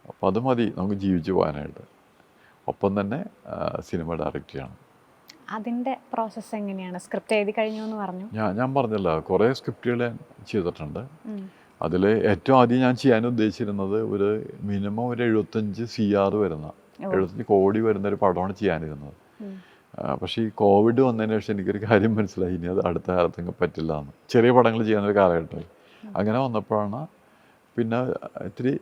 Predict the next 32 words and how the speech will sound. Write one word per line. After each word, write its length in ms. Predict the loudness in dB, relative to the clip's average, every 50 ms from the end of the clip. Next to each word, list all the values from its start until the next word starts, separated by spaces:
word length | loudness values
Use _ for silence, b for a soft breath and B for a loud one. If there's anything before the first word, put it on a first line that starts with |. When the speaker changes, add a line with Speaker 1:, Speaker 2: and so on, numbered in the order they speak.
| _ -4
Speaker 1:
കോസ്റ്റ് 340 | 2 2 2 2 2 0 0
കുറഞ്ഞൊരു 260 | 0 0 0 -2 -2
ചെറിയ 260 | 2 2 2 2 2
പടം 260 | 2 2 2 2 2 0
ചെയ്തിട്ട് 480 | 0 0 0 0 -2 -6 -6 -8 -8 -10 -16 _ _ _ _ _ _ -4
മറ്റേലേക്ക് 380 | -4 0 2 2 2 4 2 2
പോകാമെന്നാണ് 540 | 2 4 6 6 6 4 4 0 0 0
വിചാരിക്കുന്നത്. 540 | 0 0 -2 -2 -2 -4 -8 -10 -10 -12 -14 -14
എന്താണെങ്കിലും 420 | -12 -6 -2 0 0 0 2 4 2
ആ 40 | 4
പടം 280 | 4 4 2 2 0
ചെയ്യണം, 400 | 0 0 0 0 0 0 -4 -6 -6 -6
അതാണ് 220 | -4 -2 -2 -2
എൻ്റെ 180 | -2 -2 -2 -2
ഏറ്റവും 260 | -2 -2 -2 -4 -4
വലിയ 160 | -4 -4 -4
ലക്ഷ്യം. 400 | -4 -4 -6 -8 -10 -12 -14 -14 -16 _ _ _ b b b b b b b b b b b b b b b _ -20 -20 _ -20 -20 _ _ _ _ _ _ -4 0
അതിന് 240 | 0 2 2 2
മുമ്പ് 180 | 0 -2 -2 -2
ചെറിയ 260 | 4 6 6 8 8
പടം 240 | 8 8 8 6 4
ചെയ്യുന്നു, 260 | 0 -4 -4 -4 -6
പിന്നെ 320 | -8 -6 -6 -6 -6 -6 -6
മറ്റേ 420 | -8 -12 -16 -20 -20 -18 -18 -20 -20 _ _ _ -14
വലിയ 180 | -12 -8 -6 -6
പടം 200 | -6 -6 -8 -12
ചെയ്യുന്നു. 280 | -16 -18 -18 -20 -20 _ _ _ _ -12
Speaker 2:
എന്താണെങ്കിലും 600 | -10 -8 -8 -8 -10 -10 -12 -12 -12 -12 -14 -14 -10 -8
ഞങ്ങൾ 400 | -6 -6 -6 -6 -8 -8 -10 -10 -10
സാറിൻ്റെ 420 | -6 -4 -2 -2 -2 -2 -4 -6 -6
പാട്ടുകളെല്ലാം 920 | -4 -4 -4 -4 -4 -4 -4 -4 -4 -4 -6 -6 -6 -6 -8 -8 -8 -8 -8
തന്നെ 260 | -8 -8 -10 -12